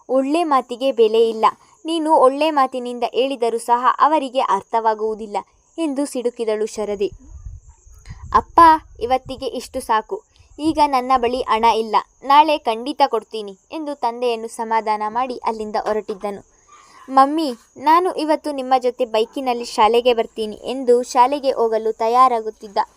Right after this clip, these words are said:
ಸ್ಪಂದನ ಅವರ ಬಳಿ ಬಂದು ಮಗುವಿನ ರೀತಿ ಹೇಳಿದಳು ಆರಾಧ್ಯ.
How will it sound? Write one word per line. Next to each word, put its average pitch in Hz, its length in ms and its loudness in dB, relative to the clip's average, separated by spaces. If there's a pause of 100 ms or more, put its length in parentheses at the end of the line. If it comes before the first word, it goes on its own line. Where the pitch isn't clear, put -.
(480)
ಸ್ಪಂದನ 370 460 2 (120)
ಅವರ 247 200 6 (120)
ಬಳಿ 233 300 2
ಬಂದು 285 360 -4
ಮಗುವಿನ 254 600 -2
ರೀತಿ 226 320 -6
ಹೇಳಿದಳು 214 480 -2
ಆರಾಧ್ಯ. 202 540 -2